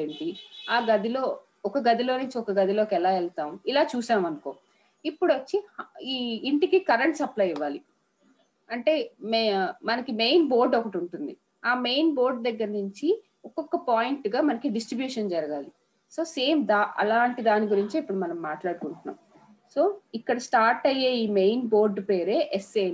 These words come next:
నోడ్, sinoatrial నోడ్. ఇది మన ఇంటికి ఉండే మెయిన్ బోర్డు,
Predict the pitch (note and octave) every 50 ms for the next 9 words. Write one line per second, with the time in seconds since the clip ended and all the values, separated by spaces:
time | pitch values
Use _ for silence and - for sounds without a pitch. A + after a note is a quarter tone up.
0 | E3+ E3+ E3 D#3 D3+ - _ _ _ _ _ _ _ _ _ _ _ _ _ _
1 | - - C4 A#3 A#3+ B3+ B3+ A#3+ B3+ C4 C4+ - - F3+ G3 G#3 G#3 - - F#3
2 | G3+ F#3+ F#3+ F#3 F3+ E3+ E3+ F3 F3 E3+ D3 - - _ _ _ _ _ _ _
3 | _ - G#3+ G#3+ C4 D4 - - _ _ _ G#3 G#3 G3+ G3+ F#3+ G3 G3+ A#3+ A#3+
4 | - D#4 D#4 B3 G#3 G3 G3 A#3 B3+ A3+ G3 F#3 G3+ A#3 C#4 C4+ A3+ F#3 F#3 F3+
5 | F#3 F3+ -